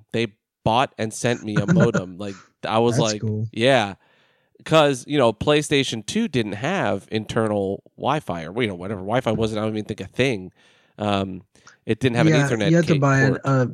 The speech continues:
Speaker 2: a thing for the outside. I wonder if, like, the later one did, 'cause I remember one of them, I remember the P S two had a phone jack in it.
Speaker 1: Yeah.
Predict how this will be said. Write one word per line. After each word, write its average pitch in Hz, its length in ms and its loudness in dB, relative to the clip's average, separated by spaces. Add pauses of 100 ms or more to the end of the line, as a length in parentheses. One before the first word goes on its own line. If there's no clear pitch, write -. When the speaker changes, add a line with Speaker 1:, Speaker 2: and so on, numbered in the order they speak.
(280)
Speaker 2:
a 131 100 0
thing 139 280 2
for - 160 -4
the 127 120 4
outside. 135 280 4
I 139 60 6
wonder 214 240 8
if, 269 140 4
like, 180 140 4
the 147 80 2
later 156 360 4
one 226 240 6
did, 240 280 6 (240)
'cause 175 140 4
I 196 60 8
remember 208 500 4
one 180 240 4
of 220 120 2
them, 214 280 4 (280)
I 175 40 4
remember 262 360 6
the 262 100 2
P 233 180 2
S 214 120 0
two 226 160 2
had 214 140 4
a - 20 -2
phone 185 320 2
jack 110 340 -2
in 104 100 -6
it. 117 200 -8 (520)
Speaker 1:
Yeah. 196 460 2